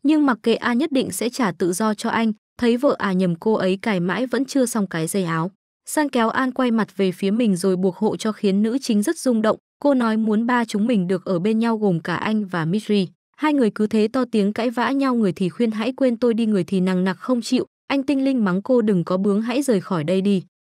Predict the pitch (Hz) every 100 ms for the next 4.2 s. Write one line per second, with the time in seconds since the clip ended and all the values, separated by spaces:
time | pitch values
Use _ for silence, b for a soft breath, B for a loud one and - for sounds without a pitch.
0 | - 294 269 233 226 220 - 240 220 208
1 | - 240 220 208 226 240 - 233 220 202
2 | - 175 175 180 190 175 - 226 - 269
3 | - 202 196 190 196 202 202 226 214 214
4 | 190 185